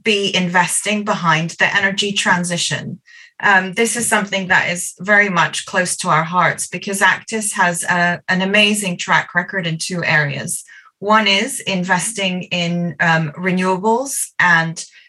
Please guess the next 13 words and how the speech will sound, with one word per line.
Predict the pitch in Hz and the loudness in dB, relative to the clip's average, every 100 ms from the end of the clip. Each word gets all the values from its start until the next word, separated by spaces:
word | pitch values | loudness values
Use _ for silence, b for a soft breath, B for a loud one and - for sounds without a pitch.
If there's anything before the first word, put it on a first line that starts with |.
| _ | _
power | - 208 185 | 0 2 2
generation | 175 160 160 165 - 180 | 0 0 2 0 -2 -4
companies | - 175 170 185 190 190 | -4 -6 -4 -6 -6 -4
in | 175 | -2
emerging | 170 170 170 170 | 0 -2 -2 0
markets. | 180 202 185 143 - 180 | 2 0 -2 -6 -2 -2
And | 185 | -2
the | 202 | -2
second | 220 214 269 262 214 | 0 0 0 -6 -4
is | 190 180 | -4 -4
investing | 190 185 190 185 - 220 202 202 202 B B B | -4 0 0 0 -2 -2 -4 -6 -12 B B B
sustainably, | - 220 - 202 190 175 185 175 185 180 | 0 0 2 0 0 0 -2 -2 -2 -2
responsibly, | 175 - 185 147 - 185 165 170 156 - | -6 -2 -2 -2 -6 -6 -4 -4 -4 -4